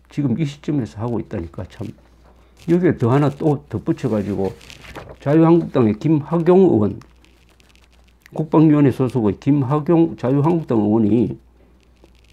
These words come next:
어떤 자료를 하나 공개를 했는데 놀랄 정도입니다. 놀랄 만합니다. 이천십팔 년도 국방 예산안에 따르면은 지금 북한 핵을 막기 위해서 시급히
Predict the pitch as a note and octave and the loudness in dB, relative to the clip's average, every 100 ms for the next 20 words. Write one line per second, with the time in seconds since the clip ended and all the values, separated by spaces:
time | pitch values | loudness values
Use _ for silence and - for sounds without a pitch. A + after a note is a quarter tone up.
0 | _ _ - B2 C#3 A2+ A2 F3+ D#3+ A#2+ | _ _ -10 -2 0 0 2 2 2 2
1 | A2 G2+ G2 A#2 G2+ G#2 G2+ G2+ G2+ G2+ | -2 -4 -2 -2 -2 -4 -4 -6 -8 -12
2 | - _ _ _ A#2+ A2+ A#2+ D3 C#3+ C3+ | -18 _ _ _ -6 -2 0 -2 -4 -4
3 | B2 A#2+ G#2+ F#2 - _ A2 A2+ C#3 B2 | -4 -6 -6 -10 -18 _ -4 -2 -2 -4
4 | A2 G2+ G#2 - _ _ _ _ _ _ | -6 -8 -12 -18 _ _ _ _ _ _
5 | _ _ _ _ _ _ _ B2+ A#2+ E3+ | _ _ _ _ _ _ _ -4 0 4
6 | E3 - - F3 E3+ C#3+ A#2+ E3 - D#3+ | 2 2 0 4 4 2 0 -2 0 2
7 | C#3+ G#2+ C3 B2+ B2 A#2 - A2 G#2 F#2 | 2 2 0 0 -2 -2 -2 -4 -4 -6
8 | G2 - _ _ _ _ _ _ _ _ | -10 -14 _ _ _ _ _ _ _ _
9 | _ _ _ - C#3 C#3+ E3+ E3+ - E3+ | _ _ _ -4 0 0 -2 -6 -4 -2
10 | D#3+ C3+ E3 D#3 B2 G2+ - _ _ _ | -2 -2 -2 0 -2 -4 -10 _ _ _
11 | _ _ _ _ _ B2 D3 D#3 B2+ G#2 | _ _ _ _ _ 0 0 0 0 2
12 | G#2 G2 A2 G2 A#2 - - A3 A3 - | 0 0 -2 -4 -12 -20 -8 -2 -2 -2
13 | - C#3 A#2 | -6 -4 -4